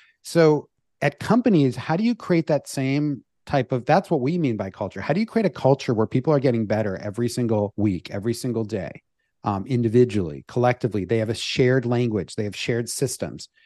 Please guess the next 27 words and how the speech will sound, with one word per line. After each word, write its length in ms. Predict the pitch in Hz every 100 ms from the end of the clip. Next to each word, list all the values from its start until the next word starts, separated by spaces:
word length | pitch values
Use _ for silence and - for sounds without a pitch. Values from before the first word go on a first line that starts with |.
| _ -
They 140 | 117
know 360 | 113 117 123 127
how 280 | 123 120
to, 220 | 113 107 101 _ -
they 120 | 117
care 340 | - - 156
about 240 | 151 120 92
each 180 | 90 -
other. 240 | 85 87
They 140 | 95
challenge 520 | - - 139 139 131 107
each 200 | 90 92
other. 320 | 73 73 -
They 80 | 107
support 460 | - 104 - 147
each 180 | 127 -
other. 240 | 92 85 - - _ -
And 160 | 107
there's 300 | 110 104 98 _ -
mind, 540 | 120 123 151 160 156
shared 380 | - - 127 117
mindsets, 800 | 120 139 165 156 - 85 - -
behaviors, 680 | 110 113 143 127 107 82 -
practices. 720 | - 127 123 - - - - _ _ _
And 200 | 123 117
those 300 | 120 131 147
key 580 | - - 135 123 117 -